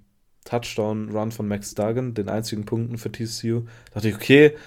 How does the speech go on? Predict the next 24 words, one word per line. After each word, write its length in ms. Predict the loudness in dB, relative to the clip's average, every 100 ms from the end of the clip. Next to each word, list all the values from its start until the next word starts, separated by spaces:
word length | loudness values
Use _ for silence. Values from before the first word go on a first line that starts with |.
| -20 -20 -20 -20 _ -4
an 100 | 4
der 120 | 6
Stelle 240 | 8 8 8
muss 240 | 8 4
es 100 | 2
doch 160 | 2 2
an 180 | 2 0
sich 280 | 0 2
eigentlich 640 | 4 6 4 0 -2 -2 -2
nochmal 240 | -2 0
spannend 400 | 0 0 0 2
werden, 280 | 4 4 6
<laughs> 60 | 6
obwohl 260 | 6 8
ich 140 | 6 8
den 140 | 8
Endscore 420 | 10 8 8 8
wusste. 340 | 8 4 0 -2 -6 -6
Das 120 | -2
ist 40 | 4
wie 80 | 6
so 120 | 6
ein 200 | 4 2
Video, 580 | -2 0 4 6 6